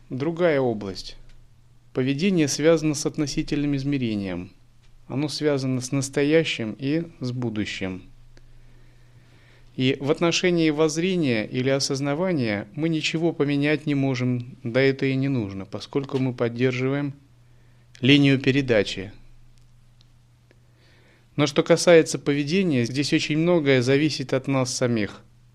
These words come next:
от нашей воли и то, как мы проявляемся. И очень важно также понять, что поведение,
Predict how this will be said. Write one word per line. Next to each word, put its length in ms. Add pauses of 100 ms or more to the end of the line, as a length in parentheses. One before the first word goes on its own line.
(140)
от 220
нашей 380
воли 420
и 20
то, 220
как 240
мы 120
проявляемся. 840 (2750)
И 120
очень 300
важно 340
также 320
понять, 380
что 240
поведение, 800